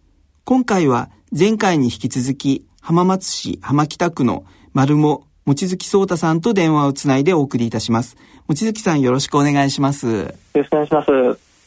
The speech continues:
Speaker 1: 前回、えー、浜松市浜北あたりの、えー、お話を伺ったんですけれども、そんな浜北市区で、えー、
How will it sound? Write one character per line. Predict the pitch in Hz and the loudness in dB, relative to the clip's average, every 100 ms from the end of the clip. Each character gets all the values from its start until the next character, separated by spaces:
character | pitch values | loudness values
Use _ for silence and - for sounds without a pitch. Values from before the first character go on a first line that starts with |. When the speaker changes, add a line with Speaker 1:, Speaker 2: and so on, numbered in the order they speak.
| 156 | -2
Speaker 1:
前 | 277 | 0
回、 | 285 185 139 | 0 -2 0
え | 127 113 | -2 -2
ー、 | |
浜 | 120 143 | 2 2
松 | 151 151 | 2 -2
市 | - 131 113 | -6 -4 -4
浜 | - 131 | -2 -2
北 | - - 143 143 | -2 -2 0 0
あ | |
た | 143 | 0
り | 131 117 | 0 0
の、 | 92 80 | -2 -4
え | 117 104 | -6 -4
ー、 | |
お | 113 | -4
話 | 113 113 - 120 | -4 -4 -2 0
を | 117 | 0
伺 | 113 117 | -2 -4
っ | 117 | -4
た | 123 | -2
ん | 120 | -2
で | 117 | -2
す | - | -4
け | 113 | -4
れ | 113 | -2
ど | 117 | 0
も、 | 139 156 - - - - _ | 0 0 -4 -20 -20 -20 _
そ | - 269 | -2 0
ん | 269 | 0
な | |
浜 | 220 226 240 | 0 0 0
北 | 240 - 294 | -2 -4 -4
市 | 285 - - - _ _ | -4 -8 -12 -20 _ _
区 | - 180 175 170 170 165 | -2 0 2 2 0 0
で、 | 240 247 - - | 0 0 -4 -2
え | 139 127 120 120 110 | 0 0 0 -2 -2
ー、 | 90 | -6